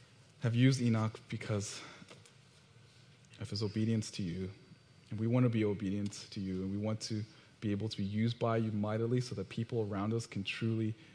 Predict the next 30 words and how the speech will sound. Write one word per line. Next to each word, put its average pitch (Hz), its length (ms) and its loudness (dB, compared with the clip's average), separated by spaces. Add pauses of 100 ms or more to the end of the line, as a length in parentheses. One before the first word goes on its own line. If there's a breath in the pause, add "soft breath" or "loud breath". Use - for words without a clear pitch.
(140 loud breath)
know 104 380 2
who 107 100 -2
you 98 200 0
are. 95 260 -4 (880 loud breath)
Your 123 200 4
truth 120 360 0 (300 loud breath)
has 107 180 0
never 113 240 2
changed 120 600 2
because 104 260 -2
you're 104 140 2
a 92 40 -2
God 107 300 2
that 92 140 -2
doesn't 90 260 -2
change. 92 460 -6 (720 loud breath)
We 120 60 2
want 117 220 4
to 110 140 -2 (220)
be 120 420 4 (160)
a 113 80 -4
people 107 440 -2
that 104 140 0
are 95 140 0 (180)
cons-, - 440 -6
are 95 300 0
consistent 104 680 -4
with 95 180 -8
your 104 180 0
truth. 95 440 -8